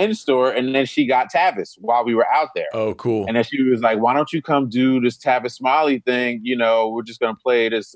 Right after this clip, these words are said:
Speaker 1: uh, 'cause we actually played two songs. We did a version of that song Precious, too, that
Speaker 2: Mm-hmm.
Speaker 1: was, like, on Tavis's website. We played that duo,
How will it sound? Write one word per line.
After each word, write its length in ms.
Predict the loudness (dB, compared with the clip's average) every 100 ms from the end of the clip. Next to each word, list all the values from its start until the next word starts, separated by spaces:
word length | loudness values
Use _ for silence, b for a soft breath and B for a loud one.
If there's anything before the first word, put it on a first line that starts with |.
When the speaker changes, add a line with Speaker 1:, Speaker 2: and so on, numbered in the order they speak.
| 0
Speaker 1:
uh, 380 | 2 4 2 0 _ _ _ _ _ -4
'cause 120 | 0
we 140 | 2 2
actually 320 | -2 -2 -2
played 240 | 0 0 0
two 160 | -2
songs. 420 | 0 0 0 0 -2
We 100 | 0
did 180 | 2
a 80 | 0
version 520 | 0 0 2 0 -2 -2
of 140 | -4 _ -2
that 160 | -2
song 260 | 0 -2 -2 -2
Precious, 640 | 0 0 -6 -10 -16 -4
too, 200 | 0 2
that 60 | 2
Speaker 2:
Mm-hmm. 60 | 0
Speaker 1:
was, 140 | -2 -2
like, 140 | 0
on 160 | 0 -4 0
Tavis's 460 | 2 2 0 -2 -2
website. 480 | -2 -2 -6 -6 -6
We 120 | -8 -2
played 180 | -2 2
that 260 | 0 0
duo, 580 | 0 2 4 2 2 -2